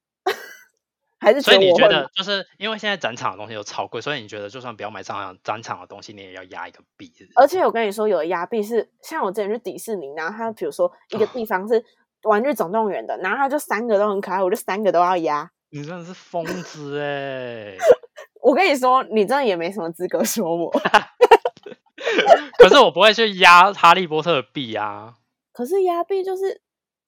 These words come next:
Speaker 1: 很，一个，一个没什么用，但很多个
Speaker 2: 好啦，算了，
Speaker 1: 看起来就是蛮疗愈的啊。
Speaker 2: 毕竟我刚刚讲下来，我感觉我真的比较疯，因为我刚刚还跟他说，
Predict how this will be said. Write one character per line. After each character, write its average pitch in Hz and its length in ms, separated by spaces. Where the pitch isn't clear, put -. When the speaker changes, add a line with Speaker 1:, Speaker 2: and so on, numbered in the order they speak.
Speaker 1:
很， 233 280
一 302 100
个， 262 300
一 277 80
个 233 240
没 208 240
什 208 100
么 156 80
用， 175 260
但 262 120
很 247 160
多 214 60
个 214 60
Speaker 2:
好 190 40
啦， 190 60
算 180 120
了， 127 60
Speaker 1:
看 208 120
起 196 60
来 120 80
就 180 140
是 180 80
蛮 147 240
疗 110 240
愈 139 160
的 - 60
啊。 - 20
Speaker 2:
毕 196 80
竟 202 120
我 135 60
刚 139 200
刚 143 180
讲 101 200
下 131 180
来， 98 120
我 98 140
感 101 180
觉 95 80
我 95 200
真 113 140
的 107 60
比 92 80
较 92 120
疯， - 360
因 190 120
为 214 60
我 147 80
刚 139 140
刚 139 100
还 123 160
跟 123 100
他 127 120
说， 127 360